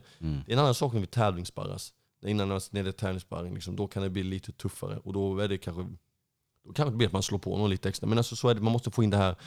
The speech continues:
Speaker 3: reaktionen, liksom, och sånt, liksom.
Speaker 2: Mm.
Speaker 1: Ja.
Speaker 3: Så det är, samtidigt, man ska inte heller slå skiten ur en innan tävling, liksom.
Speaker 1: Nej. Nej, lite
Speaker 2: Nej.
Speaker 1: så.
Speaker 3: Mm.
Speaker 1: Ja. Ehm, jag tänkte bara, två grejer som jag
Speaker 3: Mm.
Speaker 1: tänkt på i, under podden innan vi
Speaker 3: Mm.
Speaker 1: avrundar,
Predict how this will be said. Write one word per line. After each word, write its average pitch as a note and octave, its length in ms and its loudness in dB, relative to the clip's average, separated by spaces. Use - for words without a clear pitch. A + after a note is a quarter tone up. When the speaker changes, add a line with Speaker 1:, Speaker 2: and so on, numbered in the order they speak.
Speaker 3:
reaktionen, F#2+ 560 2
liksom, - 200 -6
och F#2 60 -4
sånt, F#2 220 -6
liksom. F#2 240 -10
Speaker 2:
Mm. A2+ 140 2
Speaker 1:
Ja. G2 220 4
Speaker 3:
Så F#2 60 -12
det F#2+ 100 -2
är, F#2 300 -2
samtidigt, G2+ 340 0
man G2 280 2
ska - 140 -8
inte G2 80 -2
heller F#2 80 -2
slå - 180 -10
skiten F#2 300 -6
ur F#2+ 40 0
en E2+ 80 -4
innan F2 240 -2
tävling, F#2 300 -4
liksom. - 300 -10
Speaker 1:
Nej. - 400 -10
Nej, G2+ 160 -2
lite F#2 160 0
Speaker 2:
Nej. C2 60 -4
Speaker 1:
så. C2 100 -2
Speaker 3:
Mm. - 840 -10
Speaker 1:
Ja. G2+ 380 4
Ehm, G2 760 4
jag A#2 280 6
tänkte C#3 260 6
bara, G2+ 400 6
två B2+ 260 4
grejer G2+ 200 6
som F#2+ 140 -2
jag G#2 80 0
Speaker 3:
Mm. B2+ 80 2
Speaker 1:
tänkt - 160 -6
på F2+ 160 0
i, - 260 -4
under F#2+ 200 0
podden F#2 240 2
innan F2+ 220 4
vi F2+ 120 4
Speaker 3:
Mm. F2+ 120 6
Speaker 1:
avrundar, F#2 520 2